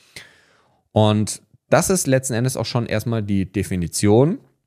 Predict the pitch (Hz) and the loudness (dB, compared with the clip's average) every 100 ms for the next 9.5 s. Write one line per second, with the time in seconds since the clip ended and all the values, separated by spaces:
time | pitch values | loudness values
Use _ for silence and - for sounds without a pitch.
0 | _ _ _ _ _ _ - 104 98 104 | _ _ _ _ _ _ 0 0 2 2
1 | 127 143 - 131 139 160 143 120 98 92 | 2 0 -4 -6 -4 -2 -2 -2 -4 -6
2 | 85 85 - 101 110 - 110 110 110 - | -8 -8 -4 -2 -2 -2 -2 -2 -4 -4
3 | 101 95 85 - 190 127 107 104 98 95 | -6 -6 -6 0 2 2 0 -2 0 0
4 | 95 117 117 98 101 90 90 85 117 127 | 0 0 -2 -2 -6 -4 -2 2 4 4
5 | 110 151 - _ _ _ _ _ _ _ | 0 -4 -10 _ _ _ _ _ _ _
6 | - - 80 95 104 151 - 90 95 85 | -12 -4 -2 2 2 2 0 -2 0 0
7 | 82 - _ - 92 90 90 85 92 92 | -4 -6 _ -2 0 0 -2 -4 -4 0
8 | 101 131 - 151 123 - 92 82 78 127 | 0 -2 -4 -6 -8 -6 -4 -2 -2 -4
9 | 143 95 95 98 95 | -4 -2 -2 -4 -8